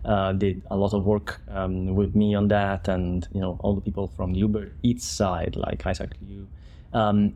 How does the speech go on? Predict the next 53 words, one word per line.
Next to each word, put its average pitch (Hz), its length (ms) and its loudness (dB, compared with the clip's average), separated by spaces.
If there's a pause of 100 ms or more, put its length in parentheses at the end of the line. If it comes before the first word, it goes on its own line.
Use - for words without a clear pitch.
and, 117 480 4 (160)
um, 113 600 -10 (180)
yeah, 160 220 4
so 123 120 2
basically 175 320 4
the 120 100 4
way 147 140 4
I 143 60 2
got 139 160 2
involved 131 300 4
with 127 160 4
it 104 180 2
is 101 100 2
that, 107 200 4 (440)
um, 104 480 4
I 131 100 -2
was, 117 320 4
you 127 120 6
know, 113 100 2
doing 127 300 2
some 151 160 2
research 131 500 -2
on 120 240 2
the, 113 380 2 (100)
um, 107 460 0
graph 117 260 2
neural 104 180 4
networks, - 600 -4
uh, 101 260 2
because 98 540 2
at 98 180 0
the 101 80 4
moment 151 380 -2
they 113 80 4
were, 104 180 2
like, 98 240 -2
a 107 100 0
new 104 440 4
shiny 117 340 0
toy, 98 400 0
and 95 140 2
I 92 40 0
was 92 320 -4
trying 104 200 0
to 104 80 -2
find 98 400 0 (500)
uh, 98 180 0
something 104 540 0
interesting 120 580 2
to - 100 0
do 107 140 4
with 101 200 2
those, - 260 -4